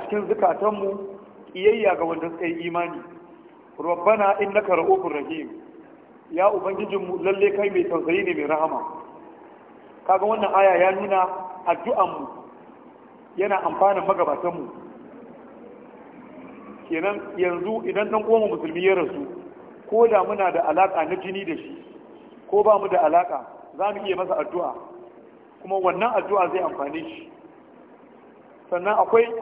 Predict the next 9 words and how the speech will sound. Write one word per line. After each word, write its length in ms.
hadisai 540
da 100
dama 440
da 100
suka 180
yi 80
nuni 260
akan 240
haka. 260